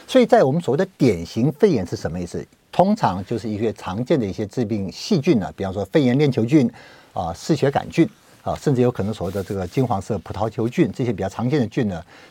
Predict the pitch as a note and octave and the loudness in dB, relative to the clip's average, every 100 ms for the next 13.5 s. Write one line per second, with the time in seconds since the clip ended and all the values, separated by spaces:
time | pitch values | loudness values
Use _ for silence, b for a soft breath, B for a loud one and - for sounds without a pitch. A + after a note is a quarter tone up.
0 | - F#3 F#3 G#3+ E3 - C3 A#2+ C#2+ A2+ | -2 0 2 4 4 2 0 0 -2 -6
1 | - C3 G#2+ E2+ B2+ - A#2 D2 C#2+ G2 | -2 -2 -2 -6 -8 -6 -4 -4 -4 -8
2 | - - C#3 G2 A2 A2 - B2 F2+ G#2 | -8 -10 -10 -4 -2 -2 -4 -4 -2 -2
3 | D#2+ - B2+ C#3 - G#2+ - E2+ F2 D2 | -4 -4 -2 -2 -2 -4 -4 -8 -10 -12
4 | b b b - A#2+ A#2 G#2 - E2+ E2+ | b b b -4 -2 -2 -4 -4 -8 -6
5 | G#2 F2 - _ - F2+ F#2+ - - G2 | -6 -6 -12 _ -2 0 -2 -6 -6 -8
6 | - b b b b - C#3 G#2+ - - | -16 b b b b -4 -2 0 -2 -4
7 | - - - - B2+ - b b b b | -8 -8 -4 0 0 -2 b b b b
8 | _ - - D#2+ A2 E3 - D#2+ D2 - | _ -4 0 0 0 0 -2 -4 -8 -12
9 | - D#2 A2 B2 G2 G#2+ A2+ G2 A#2 E2+ | -10 -4 0 0 0 -2 -2 -2 -4 -8
10 | F2+ A2+ G2 F#2 F2 - D3 D3 D#3+ F3 | -6 -4 -4 -6 -2 2 2 2 0 -2
11 | - F2 B2 G#2+ - E2+ - b b - | -6 -6 -6 -6 -6 -8 -8 b b -14
12 | G2+ B2+ C#3+ A#2 C3 D3+ A#2 G2+ G#2 F2 | -10 -4 0 0 0 0 -2 -2 -4 -6
13 | F#2 A2 A2 A#2+ | -6 -4 -2 2